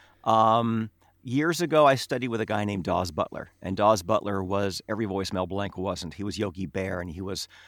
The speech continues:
Huckleberry Hound, and Captain Crunch, and Elroy Jetson. And Dawes had been doing Captain Crunch, I think, since the sixties, and in the mid eighties, they decide, they changed ad agencies.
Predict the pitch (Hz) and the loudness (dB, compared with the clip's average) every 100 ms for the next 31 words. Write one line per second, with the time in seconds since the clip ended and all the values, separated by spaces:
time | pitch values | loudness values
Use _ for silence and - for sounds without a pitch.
0 | - 135 117 113 107 104 98 95 95 87 | -8 -4 0 0 0 0 0 0 -2 -4
1 | 90 - 123 127 - 107 104 - 95 95 | -6 -2 -2 -2 -2 -2 -2 -6 -6 -6
2 | 95 - - - _ 139 143 131 117 104 | -6 -12 -20 -20 _ 2 2 4 0 0
3 | 107 98 - 98 90 - _ _ - 113 | -2 -2 -4 -4 -6 -12 _ _ -4 2
4 | 117 117 117 113 _ _ _ _ _ _ | 4 4 2 -2 _ _ _ _ _ _
5 | _ _ _ _ _ - 147 147 180 170 | _ _ _ _ _ 2 6 8 6 2
6 | 139 139 135 135 - 123 131 - 117 120 | 0 0 0 0 0 0 0 -2 0 0
7 | - 107 - 117 - 110 - - - 151 | -2 -8 -6 -8 -6 -8 -8 -8 -6 -8
8 | - - - 85 - 107 110 104 101 101 | -10 -8 -8 -8 -6 -4 -4 -4 -6 -8
9 | - 104 113 170 180 - _ - _ 135 | -12 -6 -2 -2 -4 -16 _ -20 _ -4
10 | 180 160 104 104 - _ _ _ _ _ | -2 -2 -4 -6 -12 _ _ _ _ _
11 | _ _ 127 143 135 151 95 120 117 127 | _ _ -2 -2 0 2 2 0 -2 -2
12 | 127 107 110 143 113 90 98 98 98 - | -2 0 0 0 -2 -4 -8 -6 -8 -10
13 | - | -14